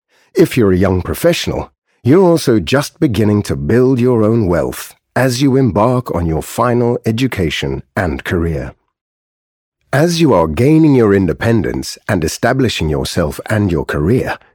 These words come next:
protecting yourself in the case of a critical illness or disability is important. While less common for younger people,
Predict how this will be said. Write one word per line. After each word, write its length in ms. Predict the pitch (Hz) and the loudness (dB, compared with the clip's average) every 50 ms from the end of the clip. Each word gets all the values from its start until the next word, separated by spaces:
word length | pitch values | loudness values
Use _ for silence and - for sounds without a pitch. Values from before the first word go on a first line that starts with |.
| _ _ _ _ _ _ - | _ _ _ _ _ _ -4
protecting 520 | - 131 127 - - 180 180 - - 175 175 | -2 -2 0 2 0 0 0 0 0 2 2
yourself 580 | 160 151 151 151 - - 117 110 120 117 - | 4 2 2 0 0 0 2 2 2 0 0
in 120 | 117 92 78 | -2 -2 -2
the 80 | 71 | -2
case 340 | - - 117 113 113 - - | -2 0 0 0 0 -2 -4
of 140 | 73 64 65 | -6 -6 -6
a 100 | 65 - | -6 -6
critical 480 | - - 135 131 - - - 135 131 | -4 -2 -2 -2 -2 -2 -2 0 0
illness 540 | 131 - 101 92 87 87 80 76 - - - - - | 0 0 0 0 0 0 -2 -2 -4 -8 -12 -8 -4
or 100 | 120 117 | -4 -2
disability 840 | 98 113 107 - 139 110 92 101 80 76 - - 64 58 - - _ _ _ | -2 -2 0 0 0 0 0 -2 -2 -4 -6 -6 -8 -10 -10 -12 _ _ _
is 220 | - 143 110 73 | 0 0 0 0
important. 640 | 71 64 65 - 98 107 107 - - 62 64 - - _ _ _ _ _ _ _ _ _ _ | -2 -4 -4 -2 -2 -2 -2 -2 -4 -8 -10 -10 -16 _ _ _ _ _ _ _ _ _ _
While 280 | - 113 135 165 175 170 | -2 0 2 2 4 4
less 220 | 151 175 196 - | 4 2 0 -2
common 440 | - - - 131 160 196 196 120 87 | -4 -4 -2 0 2 2 2 2 0
for 120 | - - | 0 -2
younger 360 | 82 87 90 82 92 87 - - | -2 0 0 0 -2 -2 -4 -4
people, 440 | - 85 73 69 - - - - | -4 -6 -6 -4 -6 -8 -8 -10